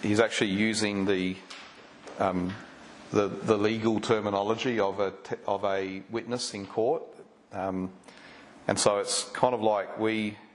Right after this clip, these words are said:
we hear that because of Christ we've been made children of God, and so we make that confession and say, "Yes, I am a child of God, God is my Father." And it's like the Holy Spirit then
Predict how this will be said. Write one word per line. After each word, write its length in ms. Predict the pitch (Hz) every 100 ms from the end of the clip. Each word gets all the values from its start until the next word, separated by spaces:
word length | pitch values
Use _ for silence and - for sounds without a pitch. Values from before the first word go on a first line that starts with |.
| - - - - - - -
we 180 | 120 110
hear 440 | 107 139 135 110 113
that 600 | 107 101 - - - -
because 340 | 110 - 110
of 160 | 107 92
Christ 480 | - 110 104 104 -
we've 180 | 104 95
been 160 | 104
made 260 | 101 104 98
children 360 | 117 113 101
of 120 | 101 92
God, 380 | 101 113 160 -
and 120 | 104
so 400 | - 110 104 98 -
we 360 | 110 107 101 104 -
make 280 | 110 113 -
that 160 | 101
confession 480 | - 92 - 117 139
and 60 | 113
say, 260 | 110 104
"Yes, 240 | 123 120 -
I 140 | 104
am 100 | 101
a 40 |
child 300 | 101 110 107
of 120 | 104 -
God, 280 | 117 131 127
God 160 | 113
is 100 | 110
my 160 | 101 101
Father." 460 | - 98 98 123 143 - - - - _
And 60 | -
it's 120 | 107
like 220 | 113 104
the 80 | -
Holy 260 | 95 117 107
Spirit 440 | - - 113 101
then 340 | 110 104 101